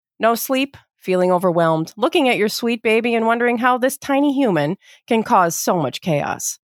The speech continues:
The transition to parenthood is an entire identity shift you weren't prepared for. If one more person tells you that this time goes by so quickly, you might just punch them in the face. Transitioning to a new family member takes patience, self-compassion, and support.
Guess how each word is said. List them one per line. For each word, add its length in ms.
The 80
transition 640
to 80
parenthood 460
is 120
an 80
entire 500
identity 420
shift 320
you 120
weren't 260
prepared 440
for. 380
If 160
one 280
more 180
person 420
tells 300
you 80
that 160
this 160
time 240
goes 220
by 180
so 280
quickly, 420
you 80
might 180
just 160
punch 240
them 100
in 100
the 60
face. 540
Transitioning 600
to 140
a 60
new 140
family 380
member 240
takes 260
patience, 580
self-compassion, 1040
and 180
support. 580